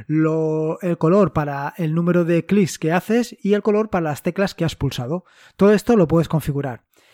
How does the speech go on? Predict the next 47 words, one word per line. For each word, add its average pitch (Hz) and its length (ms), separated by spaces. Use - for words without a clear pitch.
Indicarte 170 600
que, 165 400
eh, 143 540
el 139 100
tema 170 260
de 185 80
las 175 140
estadísticas 196 580
lo 156 140
puedes 180 180
exportar 185 440
a 180 60
P 151 140
D 165 120
F, 131 280
con 147 140
lo 143 100
cual 180 440
te 147 120
va 151 80
a - 20
venir 170 280
perfecto 185 500
para 151 200
tenerlo 160 360
guardado 170 380
y 208 60
co-, 175 200
poder 156 260
comprobar, 170 680
eh, 139 300
pues 117 380
año 156 380
a 175 100
año, 185 340
eh, 147 160
la 151 140
evolución 156 580
que 165 140
tienes 160 280
en, 151 460
en 165 240
el 147 140
uso 160 220
de 147 100
esta - 140
aplicación. 127 460